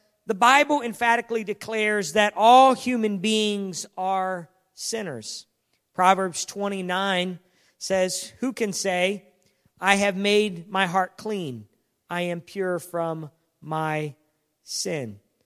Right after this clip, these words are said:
We are sinners. Isaiah chapter sixty-four, verse six, "But we all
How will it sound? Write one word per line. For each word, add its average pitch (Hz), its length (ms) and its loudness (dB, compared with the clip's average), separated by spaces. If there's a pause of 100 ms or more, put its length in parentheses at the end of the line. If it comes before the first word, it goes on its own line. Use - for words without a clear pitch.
(340)
We 196 480 -4
are 175 480 -2 (240)
sinners. 147 760 -8 (800)
Isaiah 196 360 6
chapter 208 320 2
sixty-four, 214 680 -2
verse 185 220 -2
six, - 400 -2
"But 190 240 0
we 208 320 0 (120)
all 202 680 2